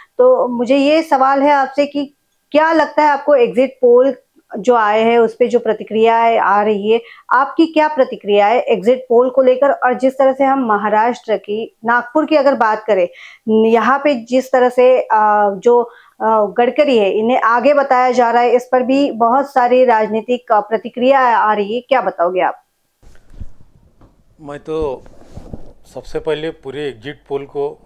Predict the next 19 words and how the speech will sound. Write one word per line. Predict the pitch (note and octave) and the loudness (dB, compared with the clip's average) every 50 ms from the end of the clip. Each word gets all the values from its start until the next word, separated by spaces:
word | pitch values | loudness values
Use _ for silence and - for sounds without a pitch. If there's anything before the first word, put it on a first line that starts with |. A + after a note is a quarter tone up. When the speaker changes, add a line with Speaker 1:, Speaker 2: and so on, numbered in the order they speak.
| - _ | -20 _
Speaker 2:
बहुत | - A#2+ A#2+ B2 | -16 -14 -14 -14
बहुत | B2 - C#3+ C#3 - | -12 -10 -12 -10 -10
धन्यवाद | B2+ A#2 A#2+ C3 D3 D#3 D#3 D3+ D#3+ D#3 D3 C3 | -12 -12 -10 -8 -8 -6 -4 -4 -4 -6 -6 -10
देता | - A#2+ A#2+ - | -14 -12 -10 -10
हूँ | A2+ G#2+ G#2+ G#2 - - _ _ _ _ _ _ | -10 -10 -10 -14 -18 -20 _ _ _ _ _ _
कि | - C3 C3+ C#3+ | -20 -18 -18 -16
जो | C3+ A#2+ B2+ C3 | -14 -12 -12 -12
भी | B2+ D#3 E3+ D#3+ | -10 -10 -12 -12
सभी | - - B2+ B2+ E3 D#3 | -12 -12 -12 -12 -10 -6
channel | C3 D#3 C3+ C3+ C#3+ D3 | -4 -4 -4 -4 -4 -4
वाले | D3 C#3+ C#3 C#3+ D3 | -4 -4 -4 -4 -4
ने | C#3 C3 A2+ - _ _ _ _ _ _ - | -6 -8 -12 -16 _ _ _ _ _ _ -20
जो | A#2+ B2 C3+ | -16 -12 -12
exit | C3 B2 A2+ B2+ C#3+ D3+ _ _ - | -12 -12 -12 -16 -16 -18 _ _ -10
poll | D3+ D3+ D3+ D3+ - _ _ - | -8 -8 -8 -10 -14 _ _ -18
प्रदान | A#2 A2+ A2+ A#2+ C3 C#3 | -16 -12 -10 -10 -12 -12
किए, | B2+ B2 C3 C3+ C#3+ D3 C#3 A#2 G#2 - - - | -14 -18 -16 -14 -12 -10 -10 -12 -14 -18 -20 -20
जो | C3 B2+ D3 C#3 | -20 -18 -16 -14
बताए, | B2+ A#2+ - C#3 C#3+ C#3+ C#3 B2+ A#2 G#2 | -14 -12 -8 -6 -6 -6 -6 -8 -10 -14